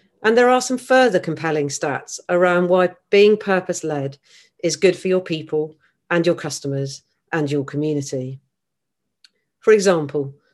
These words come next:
businesses with a higher purpose are more than three times as likely to retain their employees. In the U K, sixty percent of millennials state that they joined their current employer because of the organisation's sense of purpose.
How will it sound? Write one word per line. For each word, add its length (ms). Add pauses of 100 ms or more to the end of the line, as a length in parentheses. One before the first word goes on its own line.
(120)
businesses 520
with 120
a 60
higher 280
purpose 640
are 80
more 220
than 160
three 300
times 380
as 180
likely 540
to 160
retain 380
their 180
employees. 720 (840)
In 160
the 80
U 220
K, 400
sixty 560
percent 400
of 80
millennials 720 (280)
state 460
that 140
they 160
joined 400
their 100
current 380
employer 500
because 320
of 100
the 140
organisation's 920
sense 300
of 120
purpose. 580